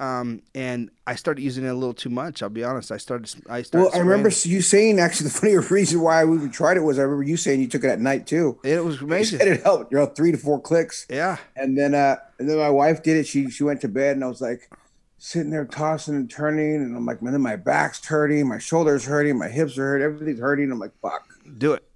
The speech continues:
Speaker 2: So I go get pain pills and an Ambien pill and all this other shit. So I call the doctor, and I'm like, "Look, this is where I'm at. I'm either gonna come in and get some stuff,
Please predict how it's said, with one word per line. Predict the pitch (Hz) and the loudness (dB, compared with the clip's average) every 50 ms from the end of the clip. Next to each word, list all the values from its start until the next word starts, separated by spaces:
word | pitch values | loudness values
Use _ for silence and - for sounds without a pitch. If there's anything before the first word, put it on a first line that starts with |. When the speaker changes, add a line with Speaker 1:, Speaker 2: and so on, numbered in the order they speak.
| _ _ | _ _
Speaker 2:
So | 143 | -2
I | 151 | 0
go | 151 170 | 0 0
get | 143 139 - - | -2 -4 -8 -2
pain | - 170 180 185 170 | 0 2 2 2 2
pills | - 160 175 170 170 170 151 | 2 2 2 4 4 4 2
and | 139 120 120 | 2 0 0
an | 117 | 2
Ambien | 139 160 175 175 175 170 175 175 175 165 143 | 2 2 2 4 4 4 4 4 2 2 2
pill | 156 170 175 175 170 160 | 2 2 2 2 2 2
and | 135 135 | 2 0
all | 156 170 180 | 0 0 0
this | 180 - - | -2 -2 -4
other | 175 160 170 165 | -2 -2 -2 -4
shit. | - - - 175 175 170 175 _ _ _ _ _ _ _ _ _ _ _ _ _ _ _ _ | -6 -6 -6 -4 -4 -4 -6 _ _ _ _ _ _ _ _ _ _ _ _ _ _ _ _
So | _ 95 | _ -14
I | 92 | -12
call | - - 156 160 | -4 2 2 4
the | 165 151 | 4 2
doctor, | 123 120 160 156 151 151 143 - 160 160 156 | 2 4 4 4 4 2 0 -2 0 2 2
and | 151 | 2
I'm | 147 143 135 | 2 2 2
like, | 135 127 123 110 | 2 0 0 0
"Look, | 131 135 131 127 117 | 2 2 2 2 0
this | 147 151 151 143 | -2 -4 -4 -4
is | 139 139 | -4 -2
where | 139 139 135 | 0 2 2
I'm | 127 113 113 | 2 2 2
at. | 117 117 113 113 - - - - _ _ _ _ _ _ _ | 2 2 0 0 -2 -6 -10 -20 _ _ _ _ _ _ _
I'm | 120 120 127 | -4 -2 -2
either | 127 120 120 | -2 -2 -2
gonna | 117 117 110 | -2 -2 -4
come | 107 _ - 165 165 165 160 | -6 _ -2 0 2 2 4
in | 156 151 151 151 147 147 | 4 4 4 4 4 2
and | 139 123 110 | 2 0 2
get | 110 139 135 - | 0 0 0 0
some | - 147 135 | -4 -6 -6
stuff, | 123 - - 139 131 131 131 131 127 - - - | -6 -2 0 2 4 4 4 2 0 -6 -18 -20